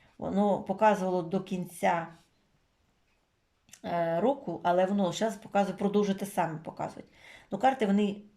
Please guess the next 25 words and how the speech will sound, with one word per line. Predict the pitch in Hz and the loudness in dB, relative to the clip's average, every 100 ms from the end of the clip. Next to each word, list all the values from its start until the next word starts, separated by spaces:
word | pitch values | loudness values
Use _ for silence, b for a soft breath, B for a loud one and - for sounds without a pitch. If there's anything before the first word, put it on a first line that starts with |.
| _ | _
показують | 190 196 208 196 196 - - _ _ _ _ _ | -4 0 0 0 -4 -6 -18 _ _ _ _ _
швидше, | - - 208 233 - - 139 B B B B B _ | -6 0 2 2 -4 -6 -10 B B B B B _
е, | - 165 160 | 0 2 2
с-, | 160 - - - - - - - - - 180 165 | -4 -12 -16 -16 -16 -16 -16 -18 -18 -12 -8 -8
ситуації, | 160 - - 202 262 262 - 165 | -8 -10 -2 2 2 0 -4 -2
події, | 208 196 196 190 156 151 B B B | 0 0 2 0 0 -4 B B B
які | - 190 190 220 202 | -2 -2 -2 0 0
відбуваються | 180 175 196 214 208 190 | 0 0 6 6 4 -2
швидше, | - 220 226 - 170 160 B B _ | -4 0 -2 -2 -6 -6 B B _
ніж | 190 196 - | 4 4 2
в | |
фізичному | 202 160 220 - 196 185 180 | -2 0 -2 0 0 0 -2
плані. | 175 - 190 160 156 - B B | -4 0 0 0 -4 -12 B B
На | 185 | -2
картах | 185 233 226 196 | 2 2 2 0
воно | 196 | 0
це | 190 190 | 0 -2
вже | 180 | -4
сталося, | 180 - 285 254 - - 160 B B B - | -4 2 2 4 0 -4 -8 B B B 0
а | 180 175 | 0 2
на | 180 180 | 0 -2
фізиці | - 233 247 208 - 156 | -2 -2 0 -4 -8 -10
це | - | -8
ще | 160 202 | -4 -4
продовжується. | 202 196 170 160 - 87 - | -4 -4 -4 -6 -8 -14 -16